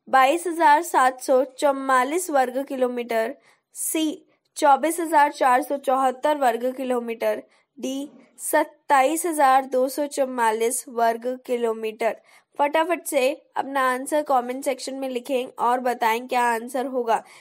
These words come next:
इसके लिए सबसे इंपॉर्टेंट है, ये है कि आपको ये पता होना चाहिए राजस्थान का कुल क्षेत्रफल कितना है, तभी आप परसेंटेज निकाल पाएंगे। तो ये काफ़ी इंपॉर्टेंट क्वेश्चन है, जिससे ये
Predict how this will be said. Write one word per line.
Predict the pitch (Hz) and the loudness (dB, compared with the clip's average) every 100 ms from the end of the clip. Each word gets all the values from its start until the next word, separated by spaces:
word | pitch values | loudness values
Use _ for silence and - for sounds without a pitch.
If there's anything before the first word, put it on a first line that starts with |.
| - | -10
इसके | 311 - 349 | -10 -6 -4
लिए | 359 370 | -2 -2
सबसे | 370 320 359 | -2 -2 -4
इंपॉर्टेंट | 339 320 285 262 302 311 | -6 -2 0 0 -4 -6
है, | - - | -4 -6
ये | 233 277 320 | -6 -4 -2
है | 320 254 | 0 -2
कि | 262 | 0
आपको | 277 247 - 285 | 0 0 -2 -6
ये | 285 320 | -4 -4
पता | 294 269 | -2 0
होना | 262 254 240 | 0 0 -6
चाहिए | 240 277 | -8 -6
राजस्थान | 277 220 226 254 262 269 | -2 -2 -4 -2 -2 -2
का | 285 | -6
कुल | 302 311 330 | -4 -4 -4
क्षेत्रफल | - 262 247 262 277 | -6 -6 -4 -2 -2
कितना | 349 269 262 262 | -2 -6 -6 -2
है, | 269 226 - - _ | 0 -2 -8 -20 _
तभी | 285 269 | -2 2
आप | 320 320 | 0 0
परसेंटेज | 311 302 311 302 302 311 311 | 0 0 0 -2 -4 -4 -6
निकाल | 277 254 240 | -2 0 0
पाएंगे। | 247 247 254 294 | 0 -2 -4 -8
तो | 311 | -6
ये | 311 | -6
काफ़ी | 302 277 254 339 349 | -2 0 0 0 -4
इंपॉर्टेंट | 320 285 254 277 | -2 -2 -2 -4
क्वेश्चन | 277 247 247 285 | -2 -2 -2 -8
है, | 302 | -8
जिससे | 277 294 294 | -8 -8 -6
ये | 294 320 | -6 -8